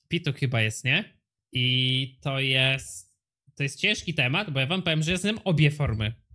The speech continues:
Znam bardzo dużo Amerykanów, którzy mówią przez E. Faktycznie, nie?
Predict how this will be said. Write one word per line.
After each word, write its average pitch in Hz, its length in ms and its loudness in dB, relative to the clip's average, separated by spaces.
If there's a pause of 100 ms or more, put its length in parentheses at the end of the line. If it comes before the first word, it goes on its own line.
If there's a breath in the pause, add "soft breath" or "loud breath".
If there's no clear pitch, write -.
(540)
Znam 131 520 2
bardzo 190 360 2
dużo 165 680 0 (840)
Amerykanów, 143 880 2 (260)
którzy 135 380 2
mówią 151 380 2
przez 143 360 -4
E. 123 160 0 (460)
Faktycznie, 113 680 -6
nie? 147 340 -4